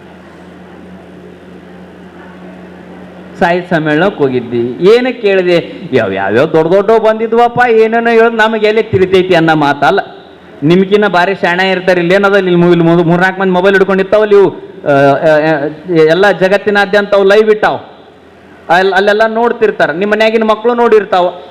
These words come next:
ಅಲ್ಲಿ ಎತ್ತ ಚಂದ ಮಾತಾಡಿದ್ರೆ, "ನಮ್ಮಪ್ಪ ಇಲ್ಲೇನು ಹೇಳಲೇ ಇಲ್ಲಲ್ಲ" ಅಂತ ವಿಚಾರ ಮಾಡ್ತಾವ. ಅದಕ್ಕೆ ನೀವು ಇಲ್ಲಿ ಬಂದಿರಿ ಅಂದ್ಮೇಲೆ ಸ್ವಲ್ಪ ಶಾಂತ ರೀತಿಯಿಂದ ಕುತ್ಕೋರಿ. ಓದಲ್ಲಿ ಬಂದಲ್ಲಿ ಸಭಾ ಕಾರ್ಯಕ್ರಮದ ಗೌರವ ಕಾಪಾಡೋದಿರ್ತದೆ. ಕುತ್ಕೊಳ್ಬೇಕು, ಚಲೋ ಹೊತ್ನ್ಯಾಗ ಕೇಳ್ಬೇಕು.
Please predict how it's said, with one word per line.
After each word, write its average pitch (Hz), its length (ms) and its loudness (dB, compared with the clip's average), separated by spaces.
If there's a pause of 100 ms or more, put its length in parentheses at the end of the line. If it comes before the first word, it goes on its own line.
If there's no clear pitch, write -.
(140)
ಅಲ್ಲಿ 208 220 0
ಎತ್ತ 220 160 -2
ಚಂದ 220 260 -2
ಮಾತಾಡಿದ್ರೆ, 214 460 0
"ನಮ್ಮಪ್ಪ 208 320 -4
ಇಲ್ಲೇನು 220 380 0
ಹೇಳಲೇ 202 380 2
ಇಲ್ಲಲ್ಲ" 214 360 0
ಅಂತ 208 320 -2
ವಿಚಾರ 208 320 -2
ಮಾಡ್ತಾವ. 196 340 -2
ಅದಕ್ಕೆ 262 240 -2
ನೀವು 262 120 0
ಇಲ್ಲಿ 175 140 -2
ಬಂದಿರಿ 254 300 0
ಅಂದ್ಮೇಲೆ 214 280 0
ಸ್ವಲ್ಪ - 200 -4
ಶಾಂತ 285 300 0
ರೀತಿಯಿಂದ 233 340 0
ಕುತ್ಕೋರಿ. 202 480 0 (360)
ಓದಲ್ಲಿ 247 340 2
ಬಂದಲ್ಲಿ 202 480 0
ಸಭಾ 185 320 0
ಕಾರ್ಯಕ್ರಮದ 190 680 -2
ಗೌರವ 190 320 2 (400)
ಕಾಪಾಡೋದಿರ್ತದೆ. 160 760 0
ಕುತ್ಕೊಳ್ಬೇಕು, 196 640 0
ಚಲೋ 165 240 0
ಹೊತ್ನ್ಯಾಗ 185 280 -2
ಕೇಳ್ಬೇಕು. 175 960 0